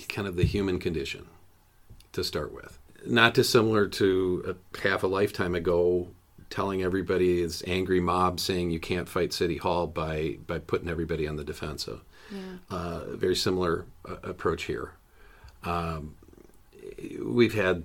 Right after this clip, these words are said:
Speaker 1: signage and, and goofy stuff. This is just the latest, uh, iteration of it, and certainly with the heightened,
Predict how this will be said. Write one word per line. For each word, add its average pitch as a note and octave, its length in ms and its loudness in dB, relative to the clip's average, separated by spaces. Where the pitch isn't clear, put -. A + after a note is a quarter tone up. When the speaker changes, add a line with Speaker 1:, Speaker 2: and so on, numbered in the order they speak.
Speaker 1:
signage D#2+ 680 -2
and, D#2 300 -4
and D#2 280 -6
goofy D#2 400 -6
stuff. D2+ 380 -6
This F#2 220 -2
is F2 100 -2
just E2+ 180 -4
the D#2+ 80 -2
latest, D#2 500 -2
uh, - 40 -8
iteration - 1160 -6
of D2 120 -6
it, D2 120 -4
and - 100 -10
certainly D#2+ 460 -2
with D2+ 320 -4
the D2+ 300 -4
heightened, D#2+ 540 -6